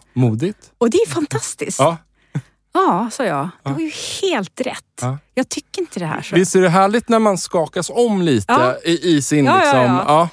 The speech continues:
Speaker 2: Och jag, och, och då nästa möte så gav jag faktiskt den personen feedback. "Vad underbart", sa jag, "att du vågade kliva in
Speaker 1: Ja.
Speaker 2: och säga till mig."
Speaker 1: Ja.
Speaker 2: Men annars så, så liksom, kvartalsvis så brukar jag ha lite längre uppföljningsmöten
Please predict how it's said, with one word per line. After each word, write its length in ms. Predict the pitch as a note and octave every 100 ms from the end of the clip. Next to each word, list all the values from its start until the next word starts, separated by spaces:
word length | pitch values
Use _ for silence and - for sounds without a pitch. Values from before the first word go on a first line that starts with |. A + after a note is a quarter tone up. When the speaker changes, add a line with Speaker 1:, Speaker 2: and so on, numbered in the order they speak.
| _ -
Speaker 2:
Och 120 | D4+
jag, 160 | D4
och, 180 | D#4 B3+
och 140 | - C4
då 420 | D#4+ F4 D#4+ C#4+
nästa 360 | C#4 D4 - D4
möte 320 | D4 C#4+ A#3+
så 80 | A#3
gav 120 | A#3
jag 80 | A#3
faktiskt 220 | A3+ -
den 160 | G#3
personen 640 | G3 G#3+ - F4+ D4 F#3+ F3+
feedback. 460 | E3+ D#3 B2+ D#3+ - - -
"Vad 120 | B3 - -
underbart", 580 | D#4 C4 B3 D#4 D#4+ -
sa 80 |
jag, 100 | F#3
"att 120 | E3+ -
du 340 | F#3+ F#3 F3+
vågade 460 | F#3 B3+ A#3 C4 C4+
kliva 280 | C4 A3+
in 240 | - D4 G#3
Speaker 1:
Ja. 200 | C#4 C3+ -
Speaker 2:
och 200 | - A3+
säga 240 | A#3+ A3
till 280 | A3+ F4 A#3
mig." 280 | - D2 -
Speaker 1:
Ja. 100 | - A#2+ - -
Speaker 2:
Men 140 | C4+
annars 360 | D#4 D#4 F4 -
så, 300 | F4+ D#4+ D#3+ -
så 360 | - C#4+ C#4 C4
liksom, 680 | - - A#3+ C#4+ C4+ B3+ - - - -
kvartalsvis 840 | - C#4+ - E4+ C#4 A#3+ - E4+ C#4+
så 60 |
brukar 260 | C4+ B3 A#3
jag 60 | G3+
ha 80 |
lite 240 | F#3+ G3 F3+
längre 280 | F3+ F3 E3+
uppföljningsmöten 840 | - E3+ F3+ F3+ E3+ - A#3